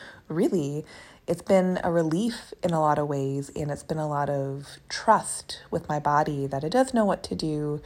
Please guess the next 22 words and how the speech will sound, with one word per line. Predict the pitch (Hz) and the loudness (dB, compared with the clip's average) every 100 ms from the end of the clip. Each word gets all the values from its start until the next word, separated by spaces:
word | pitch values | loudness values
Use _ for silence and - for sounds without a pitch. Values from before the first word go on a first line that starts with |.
| - - - - | -14 -18 -20 0
that | 156 147 143 143 - | 4 4 4 2 -2
I've | 156 143 | -4 0
given | 175 175 | 2 4
it | 165 156 | 2 2
a | 175 | 6
lot | 196 214 | 10 10
of | 196 196 - | 8 2 -4
i-, | - | -2
information | 196 196 202 180 175 151 | 2 2 2 2 0 -2
ahead | 156 294 262 | 2 4 6
of | 247 | 4
time, | - 214 202 190 | 6 8 8 6
right? | 180 175 190 | 4 2 2
Like, | 165 | 0
I've | 160 | 0
given | 170 170 170 | 0 -2 -2
it | 156 | -2
a | |
bit | 147 156 | -4 -2
of | 143 | 0
a | 143 | 0
roadmap, | 156 233 277 233 190 180 | 2 2 4 4 4 2